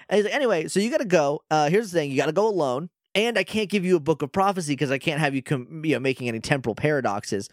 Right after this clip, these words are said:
which also makes sense as to why Luxu didn't get a book, because he, then he would know what is in the book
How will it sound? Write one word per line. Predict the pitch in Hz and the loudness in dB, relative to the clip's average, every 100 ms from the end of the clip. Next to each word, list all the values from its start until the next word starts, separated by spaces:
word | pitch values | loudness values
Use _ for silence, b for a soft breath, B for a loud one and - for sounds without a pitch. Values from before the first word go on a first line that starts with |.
| b - | b -16
which | 113 | -4
also | 147 135 | -2 -2
makes | 120 113 | -4 -6
sense | 120 104 | -6 -6
as | 104 | -6
to | |
why | 101 101 | -4 -2
Luxu | 127 123 113 | -2 -2 -4
didn't | 107 104 104 | -4 -6 -6
get | 98 | -8
a | 90 | -4
book, | 165 151 - - b b b b b | -2 -2 -6 -20 b b b b b
because | - - 101 | -12 -8 -8
he, | - 101 | -8 -6
then | 104 | -8
he | 92 | -6
would | 101 92 | -8 -4
know | 101 | -4
what | 95 95 | -4 -6
is | 92 | -8
in | 87 | -10
the | 92 | 0
book | 160 147 | 0 0